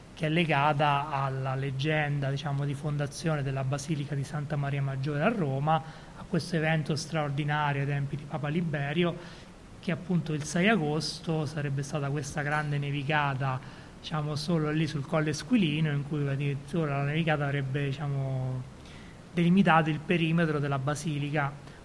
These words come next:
romana, e quindi, diciamo, da allora, eh, viene celebrata la festa di dedicazione della Basilica Liberiana, poi appunto di Santa Maria Maggiore,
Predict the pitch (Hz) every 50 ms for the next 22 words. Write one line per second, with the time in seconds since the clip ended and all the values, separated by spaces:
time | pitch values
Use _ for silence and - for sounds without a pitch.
0 | - - 196 240 233 185 151 143 156 180 170 151 143 - - - 160 147 147 139
1 | 143 139 139 160 143 139 139 139 139 135 135 135 135 131 131 131 131 131 131 135
2 | 165 180 175 156 151 147 156 165 156 143 135 127 - - - - - - - -
3 | - 185 147 139 131 156 160 151 143 135 143 143 147 135 135 156 156 147 143 135
4 | 135 123 143 127 139 139 - 151 139 131 143 139 143 139 - - - 170 151 139
5 | 135 131 127 127 147 131 - - 151 139 143 135 143 131 127 127 127 120 120 -
6 | - - - - - - - - - - - - - - 165 135 131 156 151 156
7 | 160 160 156 147 139 135 135 139 135 135 - - 156 135 - 147 131 143 139 135
8 | - 147 139 135 139 139 139 135 147 202 226 170 135 - 151 131 131 131 147 180
9 | 202 202 - - -